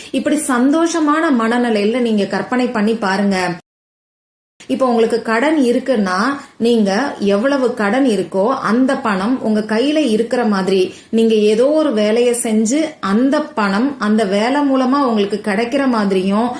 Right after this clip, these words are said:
அதை வச்சு நீங்க உங்க கடனை அடைக்கிற மாதிரியும் நீங்க கற்பனை பண்ணி பாருங்க.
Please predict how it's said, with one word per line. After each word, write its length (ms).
அதை 280
வச்சு 300
நீங்க 240
உங்க 200
கடனை 380
அடைக்கிற 480
மாதிரியும் 500
நீங்க 220
கற்பனை 440
பண்ணி 260
பாருங்க. 640